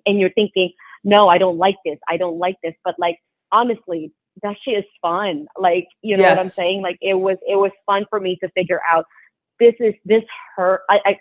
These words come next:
Speaker 1: I'm not saying I have a high tolerance for pain, but every
Speaker 2: Right.
Speaker 1: time I overcome those, like, really, really heavy emotions, I'm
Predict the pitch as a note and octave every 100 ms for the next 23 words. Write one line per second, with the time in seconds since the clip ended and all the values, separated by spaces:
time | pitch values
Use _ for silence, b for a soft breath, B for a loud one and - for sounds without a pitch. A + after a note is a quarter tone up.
0 | G#3 A3+ A3+ - A#3 G3+ F3+ F3+ F3 E3+
1 | E3 E3 E3 E3+ D#3 D3+ D3+ - D3 -
2 | E3+ D2+ - B B B F#3 F3 - -
3 | F#3+ A3 G#3 F#3+ F#3 - F3 E3+ F3 F3
4 | E3 D#3 D3+ D#3+ D#3 E3+ F#3 F3+ F3+ E3
5 | E3 D#3+ D#3+ D3+ D#3+ E3 - C3+ D3+ _
6 | b b b - F3+ F3